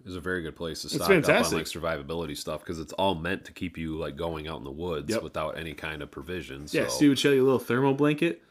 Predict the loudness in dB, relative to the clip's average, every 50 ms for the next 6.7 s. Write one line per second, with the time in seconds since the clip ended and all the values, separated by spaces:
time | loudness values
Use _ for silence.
0 | _ -4 -2 0 0 0 0 0 0 0 0 -4 -4 0 4 6 6 6 6 4
1 | 4 2 2 2 0 -2 -2 -4 -4 -2 -2 -4 -4 -2 0 2 2 2 0 -2
2 | _ -8 -4 -4 -4 -2 -2 0 2 2 2 0 -2 -4 -4 -6 -8 -8 -12 -12
3 | -12 -14 -14 _ -6 -4 -4 -4 -4 -8 -10 -6 -4 -4 -2 -2 -4 -4 -6 -8
4 | -8 -8 -8 -8 -8 -8 -8 -8 -10 -10 -12 _ _ _ _ _ _ _ _ -4
5 | 2 4 4 4 6 6 4 4 4 2 2 4 4 4 6 6 4 4 4 2
6 | 2 4 4 4 4 6 6 6 4 4 4 2 0 -4